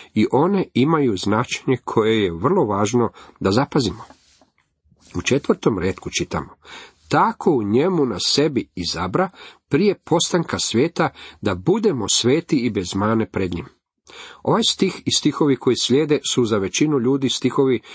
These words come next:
koje najteže razumiju u Bibliji. Radi se o istinama koje su odbojne naravnome čovjeku, a također i svaki vjernik ih teško prihvaća,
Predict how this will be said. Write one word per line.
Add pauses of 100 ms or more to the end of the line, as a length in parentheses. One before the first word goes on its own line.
(140)
koje
najteže
razumiju
u
Bibliji. (540)
Radi
se
o
istinama (260)
koje
su (500)
odbojne (340)
naravnome
čovjeku, (300)
a
također
i
svaki
vjernik
ih
teško
prihvaća,